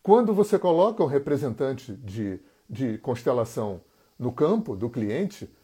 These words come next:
e aquela pessoa que nunca viu o cliente, não tem a menor ideia de quem é a pessoa que ela tá representando,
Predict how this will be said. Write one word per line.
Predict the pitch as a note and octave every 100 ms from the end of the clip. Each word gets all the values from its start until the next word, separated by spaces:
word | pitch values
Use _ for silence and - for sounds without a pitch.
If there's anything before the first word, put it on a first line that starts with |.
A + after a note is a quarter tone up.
| _ _ _ C#3
e |
aquela | D#3+ G3+ G3
pessoa | F3+ - F#3+ F3
que | D#3
nunca | A#2 C#3
viu | C3 D#3+
o | D#3+
cliente, | C3+ B2 F3 D3+
não | C3
tem | E3+
a |
menor | D3 C3+ G3+
ideia | D3+ D3 D#3+
de | -
quem | B2
é | A2
a |
pessoa | - G#2 - D3+
que |
ela | C3
tá | G#2 A#2+
representando, | A2 B2 A#2 F#2 C#3 D#3+ F#2+